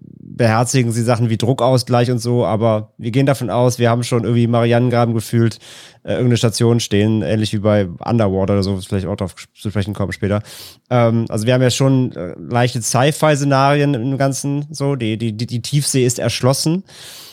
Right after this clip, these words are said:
Und ja, also wie gesagt, Abyss kenne ich natürlich dann als Vorbild und, ähm, hab dann schon irgendwie Ähnliches erwartet. Und klar, die Orientierung ist halt natürlich ab-,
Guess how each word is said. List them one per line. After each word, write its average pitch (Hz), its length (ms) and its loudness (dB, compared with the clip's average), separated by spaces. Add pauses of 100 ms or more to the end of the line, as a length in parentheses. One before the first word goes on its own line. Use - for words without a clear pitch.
(340)
Und 139 220 2
ja, 135 220 4
also 117 140 0
wie 131 60 2
gesagt, 127 180 0
Abyss 135 320 0
kenne 131 140 0
ich 147 40 -6
natürlich 147 300 -2
dann 135 140 -2
als 131 180 -2
Vorbild 135 500 0
und, 123 560 -2
ähm, 117 480 -2
hab 117 160 -2
dann 127 140 0
schon 123 200 -2
irgendwie 113 260 -2
Ähnliches 117 360 0
erwartet. 110 480 0
Und 123 160 -4
klar, 131 360 2 (500)
die 117 140 2
Orientierung 123 840 2
ist 104 140 -2
halt 113 140 2
natürlich 110 480 -2
ab-, 101 160 -4